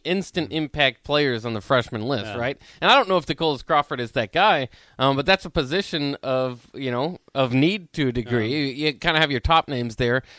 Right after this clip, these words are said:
Speaker 1: but you wanna see, you know, how that's gonna fill out, and it, it's looking more and more, at least to me, like Nebraska's gonna get a pocket passer in the portal, um, because of the Kedon Slovis rumors. If, if you haven't been following, he, the, the rumors were, um,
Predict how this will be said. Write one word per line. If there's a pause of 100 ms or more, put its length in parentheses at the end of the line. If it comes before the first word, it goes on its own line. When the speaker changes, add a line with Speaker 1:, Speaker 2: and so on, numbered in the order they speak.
(160)
Speaker 1:
but
you
wanna
see,
you
know,
how
that's
gonna
fill
out,
and
it,
it's
looking
more
and
more, (260)
at
least
to
me,
like
Nebraska's
gonna
get
a
pocket
passer
in
the
portal, (300)
um, (100)
because
of
the
Kedon
Slovis
rumors. (240)
If,
if
you
haven't
been
following,
he,
the,
the
rumors
were, (100)
um,